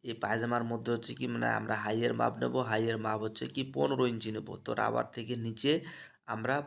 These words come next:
পনেরো ইঞ্চি নেব। ঠিক এভাবে আপনারাও নেবেন, ইনশাল্লাহ আপনাদেরও, আহ,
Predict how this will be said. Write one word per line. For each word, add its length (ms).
পনেরো 320
ইঞ্চি 260
নেব। 320
ঠিক 200
এভাবে 380
আপনারাও 460
নেবেন, 340
ইনশাল্লাহ 800
আপনাদেরও, 800
আহ, 400